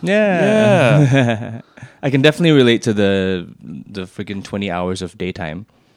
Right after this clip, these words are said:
Speaker 2: You were there, you were there in the s-, in winter, though, right? So it was, like, always
Speaker 1: No, I was there in the summer.
Speaker 2: Oh, yeah, it was in summer, yeah.
Speaker 1: Yeah.
Speaker 2: So, like, did the sun ever go down? Like, ever? Or,
Speaker 1: Um,
Speaker 2: like, ten o'clock?
Speaker 1: the sun set
Speaker 2: Sunset at
Speaker 1: around
Speaker 2: ten P M?
Speaker 1: el-, ten thirty, eleven.
Speaker 2: That's cray cray.
Speaker 1: And it rose, like, at three thirty.
Speaker 2: Like, just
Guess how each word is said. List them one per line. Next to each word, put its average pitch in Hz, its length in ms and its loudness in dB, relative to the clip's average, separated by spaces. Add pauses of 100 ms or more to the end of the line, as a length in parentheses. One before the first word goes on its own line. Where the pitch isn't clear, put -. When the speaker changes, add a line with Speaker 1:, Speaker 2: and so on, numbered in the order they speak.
(380)
Speaker 2:
You 135 120 4
were 196 80 8
there, 196 160 2
you 147 160 0
were 190 80 2
there 185 140 2
in 123 100 2
the 110 100 0
s-, - 580 -8
in 117 100 -2
winter, 113 260 2
though, 98 120 0
right? 98 220 0
So 107 100 -4
it 87 40 -2
was, 95 160 -2
like, 90 200 -4
always 104 220 -2
Speaker 1:
No, 240 100 -4
I 156 80 -4
was 165 140 -6
there 95 200 -6
in 101 60 -8
the 95 60 -8
summer. 107 480 -10
Speaker 2:
Oh, 233 100 6
yeah, 277 220 6
it 220 100 4
was 190 200 0
in 185 100 -6
summer, 196 300 -2
yeah. 131 320 -4
Speaker 1:
Yeah. 131 220 -6 (280)
Speaker 2:
So, - 120 0
like, 135 100 4
did 131 100 0
the 131 80 2
sun 131 220 0
ever 117 180 -2
go 107 140 -2
down? 104 260 -6
Like, 117 160 -14
ever? 110 260 -6 (300)
Or, 117 100 -2
Speaker 1:
Um, 120 280 4
Speaker 2:
like, 120 60 0
ten 117 80 -2
o'clock? 113 320 -4
Speaker 1:
the 123 100 -2
sun 185 500 0
set - 400 -4
Speaker 2:
Sunset 107 240 -2
at 101 60 0
Speaker 1:
around 101 320 0
Speaker 2:
ten 107 360 -6 (120)
P 110 80 -10
M? 90 460 -8
Speaker 1:
el-, - 60 -16
ten 104 200 -8
thirty, 101 260 -4
eleven. 92 400 -6
Speaker 2:
That's 151 220 -2
cray 135 200 2
cray. 98 300 -4
Speaker 1:
And 104 140 -8
it 110 100 -4
rose, 104 380 -4
like, 101 180 -6
at - 100 -14
three 95 260 -10
thirty. 104 380 -10
Speaker 2:
Like, 113 180 -8
just - 200 -8